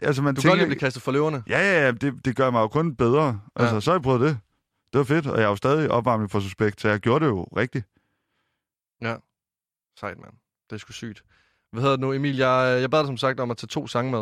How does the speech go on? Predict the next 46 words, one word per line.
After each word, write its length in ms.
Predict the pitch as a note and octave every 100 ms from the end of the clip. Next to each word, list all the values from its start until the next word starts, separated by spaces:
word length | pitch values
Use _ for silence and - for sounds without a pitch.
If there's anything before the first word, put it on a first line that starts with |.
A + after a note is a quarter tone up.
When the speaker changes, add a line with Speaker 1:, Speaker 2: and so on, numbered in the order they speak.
| G#2+
Speaker 2:
og, 120 | -
Speaker 1:
Ja. 260 | A2+ G#2+ A2
Speaker 2:
øh, 60 | G#2+
jeg 100 | G#2+
synes, 160 | B2+
vi 40 | B2
skal 140 | -
høre 240 | A#2 B2 B2
sang 160 | C3
nummer 120 | A2+ G#2+
to. 260 | - B2+ _ _ _ _ -
Speaker 1:
Det 120 | G#2+
er 100 | G2+
Ikke 200 | G#2 G#2+
lavet 160 | G#2+
penge 200 | G2 G2+
med 80 | G2+
Kid. 200 | - G2+ - - _ _ -
Det, 360 | D3 C#3 B2 B2+
han 120 | D3
var 80 | D#3
den 120 | C#3+
første, 380 | - C#3 C#3+ D#3+
jeg 120 | B2+
begyndte 180 | G#2+ C3+
at 40 | A#2
spille 260 | B2 C3
for, 300 | B2+ B2 B2 G2+
da 60 | -
jeg 60 | A2+
ligesom 300 | A2 B2 A2
gik 200 | A#2+ G#2+
i 60 |
gang 320 | G#2+ A#2+ - -
med 100 | A2+
at 100 | G#2+
D 20 |
J. 180 | G#2+ A#2 G#2+ - _ _ _ _ _ _ _ _ _ _ _ _
Der 60 | A#2
var 100 | B2
jeg 60 | A#2+
jo 80 |
hans 480 | G#2+ A#2 A#2 - - - -
D 20 |
J 180 | B2 A#2
i 360 | A#2 A2 G#2